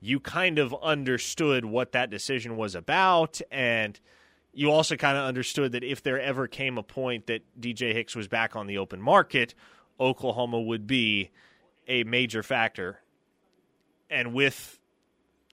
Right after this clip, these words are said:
Jimbo Fisher's demise at Texas A and M, highly predictable.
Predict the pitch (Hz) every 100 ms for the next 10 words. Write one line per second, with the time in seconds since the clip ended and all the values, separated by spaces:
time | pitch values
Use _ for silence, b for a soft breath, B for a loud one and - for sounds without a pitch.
0 | 165 139 240 254 208 220 - 180 185 156
1 | 151 131 139 139 143 139 135 135 123 113
2 | 104 - 143 135 120 107 110 104 90 -
3 | 69